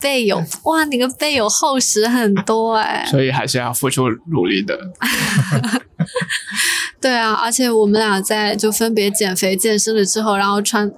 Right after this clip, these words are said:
Speaker 1: 去了，去了，去了朋友的 boat trip，开心吗？
Speaker 2: 嗯。
Speaker 1: <laughs> 展示自己的裸体。<laughs>
Speaker 2: 还认识了新的朋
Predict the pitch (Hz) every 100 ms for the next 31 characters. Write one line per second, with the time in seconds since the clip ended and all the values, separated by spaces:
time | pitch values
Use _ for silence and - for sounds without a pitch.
0 | - - 240 214 196 190 - 233 214 196
1 | - 220 202 196 208 208 202 202 202 208
2 | 208 - - - - - 202 196 202 196
3 | 208 _ _ - - 127 98 147 - -
4 | 117 - 269 - - 359 - - - 214
5 | 196 233 214 - 220 202 202 185 202 -
6 | 185 180 240 - 262 - 170 - - -
7 | - - - - - - - 190 - 185
8 | - 214 - - - _ - 131 127 131
9 | 127 113 120 135 135 120 -